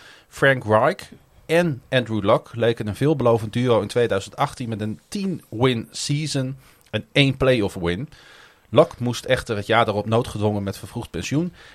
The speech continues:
en Jacoby Brissett nam het stokje over. In tweeduizend twintig wonnen de Colts elf wedstrijden met Flippy Rivers.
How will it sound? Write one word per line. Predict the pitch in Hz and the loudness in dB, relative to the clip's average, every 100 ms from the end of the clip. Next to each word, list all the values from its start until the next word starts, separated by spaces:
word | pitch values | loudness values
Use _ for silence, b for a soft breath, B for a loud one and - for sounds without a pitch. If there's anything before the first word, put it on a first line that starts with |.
| B | B
en | 104 | -8
Jacoby | - 110 110 120 | -6 2 2 2
Brissett | 113 135 - 196 - | -4 -2 2 0 0
nam | 90 | -6
het | 78 - | -6 -12
stokje | - - 101 - | -12 -8 -8 -8
over. | 85 92 - - | -4 -4 -4 -8
In | 98 | -10
tweeduizend | - 120 113 107 110 | 2 2 4 0 0
twintig | 165 - | -2 0
wonnen | 123 117 | 0 0
de | 101 | -2
Colts | - 104 | -4 -4
elf | - 101 | 0 0
wedstrijden | 110 104 - 104 101 | 0 -6 0 0 0
met | - | -8
Flippy | - 214 113 92 | -8 -6 -2 -2
Rivers. | 85 87 80 82 - | -2 -2 -2 -6 -10